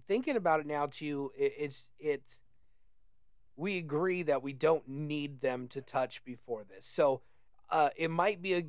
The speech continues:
a cool idea to have them, maybe I still have Austin be the one that saves him the night after, but this is also when we kinda began the s-, the brand split. So we could have put Hogan on SmackDown and,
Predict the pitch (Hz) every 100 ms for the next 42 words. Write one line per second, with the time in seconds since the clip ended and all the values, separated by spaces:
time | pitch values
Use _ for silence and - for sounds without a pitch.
0 | - 156 156 - 196 165 160 139 156 156
1 | 143 156 127 143 143 139 143 131 120 -
2 | 147 170 202 180 151 - 180 175 170 147
3 | 135 143 - 160 143 151 139 139 143 135
4 | 120 - 143 139 147 165 165 175 147 143
5 | 143 135 139 147 - 220 240 - - -
6 | - - 151 165 180 240 180 156 175 214
7 | - 220 190 170 160 147 160 156 143 127
8 | 139 143 120 - - - 123 110 123 127
9 | 160 - 190 220 - - - - - -
10 | - - - - - - 196 214 226 220
11 | 180 214 - 156 170 160 156 - 160 165
12 | 165 143 143 135